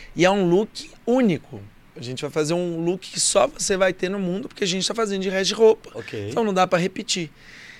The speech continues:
Speaker 1: E aí vai ser a festa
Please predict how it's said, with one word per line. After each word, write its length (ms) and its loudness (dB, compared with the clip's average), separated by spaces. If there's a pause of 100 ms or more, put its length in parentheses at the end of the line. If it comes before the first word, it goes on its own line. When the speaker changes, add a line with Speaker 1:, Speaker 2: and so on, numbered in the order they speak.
(460)
Speaker 1:
E 140 2
aí 220 6
vai 120 2
ser 220 -2
a 140 0
festa 920 -4